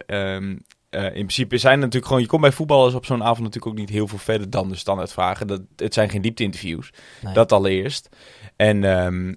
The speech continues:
Speaker 1: ja, het moet natuurlijk ook wel een beetje, eh, positief zijn allemaal. Het zou
Speaker 2: Maar
Speaker 1: raar zijn als
Speaker 2: Kas,
Speaker 1: je als,
Speaker 2: laten we, laten we niet, eh, eh, <laughs> laten we elkaar, eh,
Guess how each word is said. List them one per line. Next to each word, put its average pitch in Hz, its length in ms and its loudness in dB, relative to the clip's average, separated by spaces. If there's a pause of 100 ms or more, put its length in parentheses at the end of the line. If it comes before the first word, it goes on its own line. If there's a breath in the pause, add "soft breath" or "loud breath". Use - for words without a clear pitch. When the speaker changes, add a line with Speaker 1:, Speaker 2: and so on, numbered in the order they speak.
(100)
Speaker 1:
ja, 107 160 4
het 98 180 -4
moet 117 160 -2
natuurlijk 117 360 0
ook 107 120 2
wel 104 140 2
een 101 80 -2
beetje, 101 440 0
eh, 95 640 -6
positief 165 420 4
zijn 98 380 0
allemaal. 98 440 -4
Het - 120 -18
zou 107 140 -2
Speaker 2:
Maar 120 100 4
Speaker 1:
raar 123 140 6
zijn 120 160 4
als 110 80 4
Speaker 2:
Kas, 151 80 8
Speaker 1:
je 110 60 4
als, 143 160 4
Speaker 2:
laten 151 140 -2
we, 123 80 -4
laten 135 240 -2
we 135 60 -4
niet, 135 240 -6
eh, 123 480 -2
eh, - 80 -12 (280 loud breath)
<laughs> - 240 -14
laten 139 340 -2
we 120 80 -10
elkaar, - 340 -2
eh, 123 80 -8